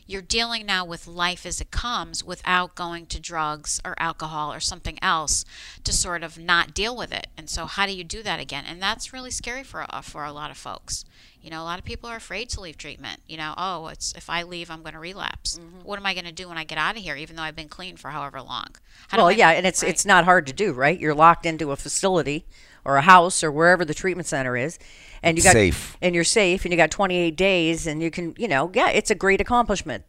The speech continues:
Speaker 2: Getting
Speaker 1: It
Speaker 2: over,
Speaker 1: is.
Speaker 2: getting twenty-eight days under your belt is a great accomplishment, but if you don't have the plan in place and the resources when you get out, trust me,
Speaker 1: That's when you need it.
Speaker 2: that's when you need it,
Speaker 1: The
Speaker 2: because
Speaker 1: most.
Speaker 2: there's the relapse danger. What's it like, Rob? What is the reaction when you go into people's homes? Because that's where you do the recovery
Speaker 3: That,
Speaker 2: coaching.
Speaker 3: well, that's,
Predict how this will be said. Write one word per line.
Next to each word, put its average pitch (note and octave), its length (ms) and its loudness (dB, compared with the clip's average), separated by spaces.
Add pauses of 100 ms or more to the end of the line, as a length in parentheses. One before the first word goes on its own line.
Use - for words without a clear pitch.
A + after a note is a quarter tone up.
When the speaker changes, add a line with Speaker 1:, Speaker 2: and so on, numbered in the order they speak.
(140)
Speaker 2:
Getting F#3 220 2
Speaker 1:
It G3 40 0
Speaker 2:
over, F#3 220 2
Speaker 1:
is. - 140 -10 (200)
Speaker 2:
getting G#3+ 240 2
twenty-eight G3+ 400 0
days F#3 240 0
under F3+ 160 -4
your E3+ 80 2
belt E3 260 4
is D#3+ 120 -2
a D#3+ 40 -4
great D#3+ 180 -2
accomplishment, G#3 600 -2 (220)
but F#3+ 100 2
if E3+ 100 -4
you G3+ 60 -2
don't B3 180 -2
have A3+ 140 4
the F3 60 2
plan G#3 280 0
in G3 80 -2
place F3 440 0
and D#3 100 -4
the D#3 60 -4
resources D#3+ 560 -2
when F3 140 -6
you F3 60 -4
get F3 220 2
out, G#3 260 4
trust - 320 2
me, D3+ 240 -6
Speaker 1:
That's G#3 220 -4
when G3+ 80 -12
you F#3+ 100 -12
need D#3 200 -12
it. - 100 -10 (100)
Speaker 2:
that's G3 220 6
when B3+ 80 -4
you G3 100 -4
need A3 160 0
it, F#3+ 120 2
Speaker 1:
The F#3 60 -2
Speaker 2:
because D#3 360 0
Speaker 1:
most. - 100 -12
Speaker 2:
there's F#3+ 360 2
the F#3+ 120 -2
relapse D3+ 520 2
danger. C#3+ 360 -8
What's G3 220 2
it G4+ 80 -2
like, G#3 240 6
Rob? C#3 400 4 (240)
What B3 160 6
is D4+ 100 0
the G3 80 -2
reaction D#3+ 480 2
when C#3 120 -2
you D3 60 -4
go C#3+ 140 -2
into C#3 140 -6
people's C3+ 320 -8
homes? A#2+ 480 -8
Because - 260 -4
that's E3 220 4
where E3+ 100 -4
you D3+ 120 0
do E3+ 200 -2
the D3+ 120 -4
recovery C3 320 -6
Speaker 3:
That, F3 120 8
Speaker 2:
coaching. B2+ 220 -10
Speaker 3:
well, D3 180 10
that's, C3+ 320 4